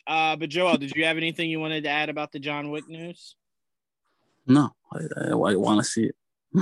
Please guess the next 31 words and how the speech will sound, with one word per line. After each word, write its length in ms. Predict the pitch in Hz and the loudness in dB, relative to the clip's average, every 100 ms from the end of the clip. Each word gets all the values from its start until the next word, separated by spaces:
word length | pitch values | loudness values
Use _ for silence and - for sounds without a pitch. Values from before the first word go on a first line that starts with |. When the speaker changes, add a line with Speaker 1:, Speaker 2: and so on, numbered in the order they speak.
| - | 4
Speaker 2:
I 120 | 180 156 | 6 8
just 260 | 147 127 | 6 6
wanna 240 | 135 123 127 | 4 4 2
watch 140 | 247 | 0
Speaker 1:
<laughs> 20 | - | 2
Speaker 2:
the 60 | |
Speaker 1:
Joel's 260 | 120 120 - | 4 4 4
Speaker 2:
movie. 140 | 196 | 2
Speaker 1:
like, 240 | 160 151 139 | 0 0 0
"I 160 | 131 135 | -2 -2
want 480 | 117 110 135 165 117 | -4 -6 -6 -6 -8
it. 160 | 95 - | -14 -10
I 100 | 117 | -10
want 360 | 113 123 147 131 | -8 -8 -8 -10
it 120 | 101 - | -14 -12
bad." 260 | 113 123 95 - _ - - - | -10 -10 -12 -18 _ -20 -18 -4
Speaker 2:
I 40 | |
wanna 160 | 160 180 | 0 4
own 460 | 196 185 180 170 170 | 4 6 6 4 0
it. 20 | 165 | -6
Speaker 1:
Um, 100 | 151 _ - 156 | -10 _ -8 -6
Speaker 2:
I 100 | 143 | -4
haven't 300 | 131 113 - | -4 -4 -2
bought 140 | 104 - - | -6 -6 -10
them, 120 | 113 - | -12 -12
so 220 | - - - | -16 -6 2
I 80 | |
might, 220 | 104 110 110 | 4 6 6
might 240 | 110 107 - | 4 0 -2
buy 220 | 98 98 | -2 0
it, 180 | 95 95 | -2 -4